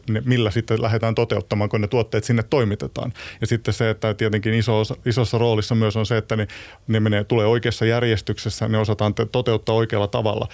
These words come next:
joka sitten kuitenkin takaa sen niin kuin laadun sille rakennukselle,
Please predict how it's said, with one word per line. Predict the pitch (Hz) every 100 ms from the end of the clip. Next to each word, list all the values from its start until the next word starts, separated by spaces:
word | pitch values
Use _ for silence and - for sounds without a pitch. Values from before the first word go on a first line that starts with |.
| - -
joka | 104
sitten | 98 113 113
kuitenkin | 127 113 107 113
takaa | 113 110
sen | 101 113
niin |
kuin | 117
laadun | 165 127 98 110
sille | 120 110
rakennukselle, | 104 113 - 131 - 143 117